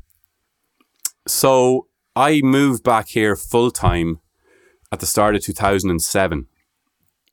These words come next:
As you say, I'd been in Dublin at that stage for probably seven or eight years since I, since I went to college. Um, and I moved back here in two thousand and seven. Now, I'd been up and down gigging, and I'd, I had, you know, I'd a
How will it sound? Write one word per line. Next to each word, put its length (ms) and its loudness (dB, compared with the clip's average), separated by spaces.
As 160 -6
you 80 -6
say, 320 0
I'd 160 -4
been 100 0
in 140 0
Dublin 500 0
at 120 -8
that 200 -2
stage 460 -2
for 160 -6
probably 300 -4
seven 320 -2
or 100 0
eight 240 -4
years 340 0
since 260 -4
I, 220 -2
since 220 -6
I 80 2
went 200 -2
to 60 -12
college. 560 -2
Um, 600 -2
and 120 -2
I 80 0
moved 280 2
back 200 0
here 240 0
in 100 0
two 140 -8
thousand 380 -2
and 100 -2
seven. 340 0
Now, 120 2
I'd 120 2
been 100 0
up 140 -2
and 140 0
down 380 0
gigging, 440 0
and 160 -2
I'd, 220 -4
I 220 -2
had, 360 -2
you 120 -4
know, 140 0
I'd 160 -2
a 40 -6